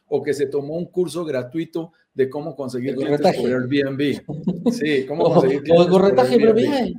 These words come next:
Speaker 2: que es súper
Speaker 1: De
Speaker 2: fácil.
Speaker 1: corretaje de propiedades, eso es muy
Speaker 2: No,
Speaker 1: sencillo,
Speaker 2: pero
Speaker 1: eso no tiene ningún problema. Yo les soy sincero, yo no pondría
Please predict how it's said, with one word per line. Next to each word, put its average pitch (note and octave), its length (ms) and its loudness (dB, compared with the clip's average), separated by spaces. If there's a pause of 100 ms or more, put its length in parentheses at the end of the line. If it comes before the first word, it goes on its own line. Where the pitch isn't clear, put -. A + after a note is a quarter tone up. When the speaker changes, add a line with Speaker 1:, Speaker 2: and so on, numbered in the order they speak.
(240)
Speaker 2:
que E3 100 -12
es E3 140 -12
súper - 320 -4
Speaker 1:
De A#2+ 60 -4
Speaker 2:
fácil. B2+ 200 -2
Speaker 1:
corretaje B2 680 -4
de A2+ 120 -8
propiedades, B2 560 -6
eso F3+ 220 -10
es A2+ 100 -12
muy E3+ 140 -6
Speaker 2:
No, C4 60 -6
Speaker 1:
sencillo, G#3+ 420 -8
Speaker 2:
pero - 20 -4
Speaker 1:
eso - 180 -8
no C3 60 -6
tiene C#3+ 160 -2
ningún C#3 160 -2
problema. B2+ 340 0
Yo C#3+ 140 2
les B2 160 -2
soy A2 180 -8
sincero, G2+ 420 -10
yo D3+ 140 -6
no D#3+ 140 -2
pondría C3 560 0